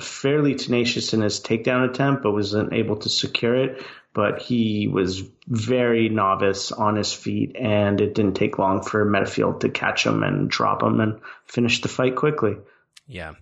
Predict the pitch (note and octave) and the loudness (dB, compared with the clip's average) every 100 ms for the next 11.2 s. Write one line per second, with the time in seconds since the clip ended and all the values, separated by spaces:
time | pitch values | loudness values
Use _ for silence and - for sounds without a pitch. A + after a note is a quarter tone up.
0 | - A#2 E3 E3 - E3 D#3+ D3 C3+ A#2 | -4 -2 0 -2 0 -2 0 0 0 0
1 | A#2+ C3 C3 C#3 C3 B2+ B2 A2+ A2+ B2 | 0 0 0 0 -2 -4 -2 -2 0 0
2 | B2+ C3 A2+ G#2 G2 C#3+ - C3+ A#2 - | 0 -2 -2 -2 -2 -2 0 -2 -2 -4
3 | B2 C3+ A2 A#2 G#2+ G#2 G#2+ G#2 - G#2+ | -4 -4 -4 -4 -6 -4 -2 -2 -2 -6
4 | - F#2+ - G#2 G2+ A2 A#2 A2+ A2 - | -4 -6 -6 -8 -4 -4 -2 0 -2 -4
5 | F2+ E2+ - - - - _ F2+ - D3+ | -8 -8 -12 -20 -20 -20 _ -4 -2 -2
6 | B2 A#2 G#2 G2 F#2 - _ _ C3+ D3+ | -2 -2 -2 -4 -6 -14 _ _ -2 0
7 | C#3 C3+ E3+ A#2+ A2+ G#2+ G2+ G2 F2+ E2+ | 2 2 2 2 4 2 0 -2 -4 -4
8 | F#2+ F2 G#2 G2 G2+ A#2+ A2 G#2+ B2+ C3 | -4 -4 -4 -2 0 0 2 0 2 2
9 | C#3 C3 B2 A2 G2+ - _ _ _ - | 2 2 2 -2 -2 -8 _ _ _ 0
10 | F3+ C3+ - - - F3 C3+ G#2+ F#2+ F2 | 2 2 -4 -2 0 2 0 0 -2 -2
11 | - - | -2 -4